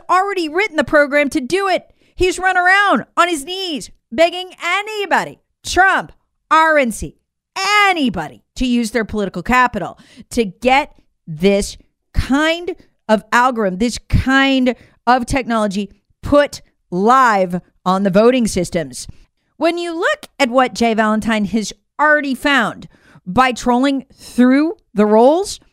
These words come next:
you can see why he's screaming bloody murder. He calls them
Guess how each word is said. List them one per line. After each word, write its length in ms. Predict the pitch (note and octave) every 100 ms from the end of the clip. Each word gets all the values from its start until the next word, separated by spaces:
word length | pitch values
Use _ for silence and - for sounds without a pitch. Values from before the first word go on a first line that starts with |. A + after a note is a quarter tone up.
| _
you 160 | B3+ G4
can 220 | G#4+ G4+
see 420 | - A4 G#4 B3
why 360 | E3+ G#3 C4 B3+
he's 260 | B3 B3
screaming 600 | - - C4+ B3+ F#3 C3+ _
bloody 280 | F#3 F3+ F#3+
murder. 500 | A3+ C#4+ A#3+ F#3 - _ _ - -
He 120 | F#4
calls 320 | F#4+ A4 A#4+
them 300 | A4 A4 G#4+